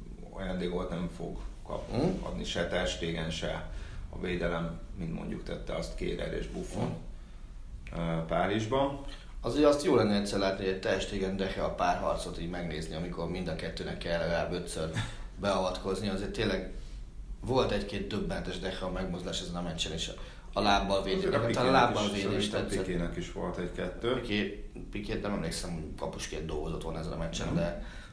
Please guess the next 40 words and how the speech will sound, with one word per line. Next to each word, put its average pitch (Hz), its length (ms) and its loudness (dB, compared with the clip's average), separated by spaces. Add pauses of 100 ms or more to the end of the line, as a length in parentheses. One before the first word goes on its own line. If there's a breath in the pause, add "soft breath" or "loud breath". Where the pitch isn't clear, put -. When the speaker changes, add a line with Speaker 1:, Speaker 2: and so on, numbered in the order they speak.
(600 loud breath)
Speaker 2:
lehet, 95 260 4
hogy 95 80 -2
én 98 100 2
másik 85 340 0
meccset - 300 -2
néztem. - 640 0 (600 loud breath)
Tehát 127 140 6
nem, 190 120 12
tényleg 185 220 10
csak 143 140 4
az, 143 140 4
hogy, 127 100 4
hogy 123 120 4
pörögjenek 127 520 8
úgy 120 160 4
fel, 113 260 4
hogy, 117 140 4
hogy 113 120 2
mind 190 180 6
a - 60 6
két - 200 0
kapus - 320 -2
mutasson 92 460 -2
már 87 180 -2
be 90 280 -2 (260 loud breath)
ex-, 113 220 0
extra 110 300 0
dolgot, 98 280 2
hármat, 98 380 0
hármat 78 340 -4
legalább 85 260 0
a 85 100 -2
visszavágón, 87 480 0
mert 92 160 0
ezeket 98 280 -2
jó - 180 2
nézni, 80 280 -4
ezeket 76 200 -6
a - 40 -8
kapusokat. - 400 -10